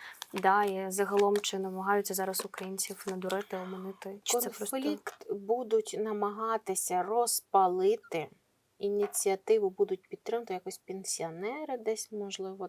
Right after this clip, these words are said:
Speaker 2: там якось будуть якісь акції протесту влаштовувати. Звісно, це не на руку Україні, українців. Все ж таки, при будь-яких умовах нам спочатку потрібно досягти мети, тобто захистити Україну.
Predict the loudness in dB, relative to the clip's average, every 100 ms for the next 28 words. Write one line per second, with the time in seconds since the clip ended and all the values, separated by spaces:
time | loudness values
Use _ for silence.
0 | -8 -8 -6 -8 -6 -8 -10 -8 -8 -8
1 | -12 -8 -6 -2 0 0 -2 -8 -8 -12
2 | -12 6 6 6 0 0 2 -2 -2 -2
3 | 0 0 -4 -8 -10 -12 -14 -14 -14 -14
4 | -6 0 4 4 4 0 0 2 2 4
5 | 2 -2 -2 0 0 2 2 2 -4 -2
6 | -2 -2 -2 -6 -8 -8 -10 -10 -10 -4
7 | 4 4 4 -2 -8 -12 -14 -16 -20 -20
8 | -18 -20 _ -4 -2 -2 -2 -4 -2 -2
9 | 0 -2 0 -2 -4 -6 -6 -2 0 0
10 | -2 -4 -4 -2 0 0 -2 -10 -10 -12
11 | -8 -2 -2 0 2 2 0 -2 -2 -2
12 | -4 -6 -6 -6 -8 -2 2 2 0 -12
13 | -16 -4 -2 0 0 -2 -2 -2 0 2
14 | 2 0 -2 -6 -6 -8 -6 -4 -4 -4
15 | -6